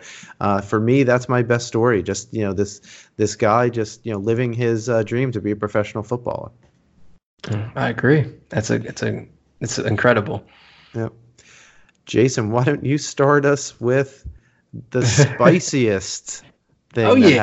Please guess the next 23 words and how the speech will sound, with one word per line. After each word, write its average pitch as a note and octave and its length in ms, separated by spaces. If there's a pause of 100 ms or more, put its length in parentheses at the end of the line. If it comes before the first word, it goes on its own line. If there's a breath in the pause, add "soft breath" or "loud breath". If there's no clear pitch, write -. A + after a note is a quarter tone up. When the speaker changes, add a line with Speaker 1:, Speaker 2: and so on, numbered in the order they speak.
Speaker 1:
happened F#2+ 240
this F#2+ 160
season? F#2+ 400
Speaker 2:
I D3+ 140
can E3 160
do C3 160
that. G#2+ 440
And D#3+ 140
so, E3+ 640
to A#3 140
this D#4 200
day, D3+ 380
I B2 140
don't C#3+ 380
know B2+ 380 (720 soft breath)
if A#2+ 160
it A#2 140
was A2+ 200
just A#2 360
a A2+ 120
lack C3+ 360
of C3+ 100
information B2 920